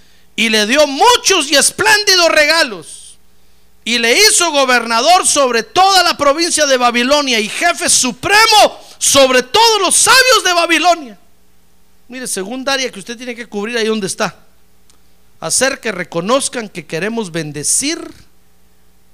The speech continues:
el lugar donde estamos. No solamente tiene que hacer usted que la gente confiese que su Dios es el único Dios que hay. No, sino que tiene que hacer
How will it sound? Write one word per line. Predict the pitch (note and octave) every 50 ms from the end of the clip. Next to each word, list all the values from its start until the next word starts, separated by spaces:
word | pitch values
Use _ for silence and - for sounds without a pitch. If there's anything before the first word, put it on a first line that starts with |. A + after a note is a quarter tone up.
| _ _
el | D3 D3 C#3+
lugar | C#3+ C3+ C3+ C#3+ F3+ A3 B3 B3 A#3
donde | B3 A3+ G3+ E3+ D#3
estamos. | B2 - - B2 B2 - - - - - - - - - - - _ _ _ _ - _ _ _ _ - _ - - - - - - - - - - - - - - _ - - - _ _ _ _ - _ _ - - - _ _ _ _ _ _ _ _ _ _ _ _ _ _ - - - - - - _ - - E3+ - - -
No | E3 G3 A#3+
solamente | A#3+ - B3+ B3+ B3+ A#3 C4 C#4 A3 B3
tiene | F#3+ - B3 B3+ B3+ A#3
que | - A#3+
hacer | A#3 - - A#3+ A#3+
usted | A#3+ - - B3 B3
que | - A#3
la | F#3+ F3
gente | E3 - A#3 A#3+ - - G#3 - - - - - - _ - - - - _ - - - - _ _ _ - - _
confiese | D#3+ E3 D3+ C#3+ - - G#3 A#3+ C4 A#3+ - - F#3+ D3+ B2 - - -
que | - C#3+
su | - - D3+ C#3+
Dios | D#3 G3 A3+ A#3 - - A3+
es | F#3+ -
el | E3 F3
único | F#3+ G3+ G3 F#3 - E3+ D3+
Dios | D3+ F#3 G3 - -
que | - F3
hay. | G#3 B3+ B3+ - - - - - - - - - - - - - -
No, | - F3+ G#3+ C#4+ D4+ B3 D#3+ -
sino | - E3 D#3 D#3 D3
que | - C#3+
tiene | - - G#3+ A#3 A#3 -
que | - -
hacer | G#3+ F3 - - C#4+ E4 F#4+ F4 A3+ C3+